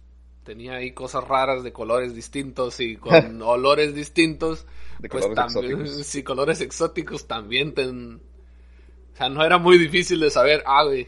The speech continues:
Speaker 1: ve, ve, lo que tenía
Speaker 2: Pero
Speaker 1: ella,
Speaker 2: ya.
Speaker 1: ahora lo tengo yo, ¿no? O lo que tenía él, ahora lo tengo yo. <laughs> Sí, no es así como que,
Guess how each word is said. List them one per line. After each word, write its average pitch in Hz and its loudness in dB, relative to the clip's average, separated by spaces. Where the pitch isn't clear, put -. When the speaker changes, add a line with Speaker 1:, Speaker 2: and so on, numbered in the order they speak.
Speaker 1:
ve, 131 -14
ve, 143 -2
lo 139 -8
que 143 -12
tenía 131 -8
Speaker 2:
Pero 180 -2
Speaker 1:
ella, 185 -2
Speaker 2:
ya. 160 4
Speaker 1:
ahora 151 4
lo 151 -4
tengo 160 -8
yo, 160 -6
¿no? 214 -10
O 131 -6
lo 131 -6
que - -8
tenía 160 0
él, 185 6
ahora 175 4
lo 151 -4
tengo 165 -4
yo. 170 -6
<laughs> - -20
Sí, 180 2
no 151 -4
es 180 2
así 180 2
como 170 2
que, 135 -4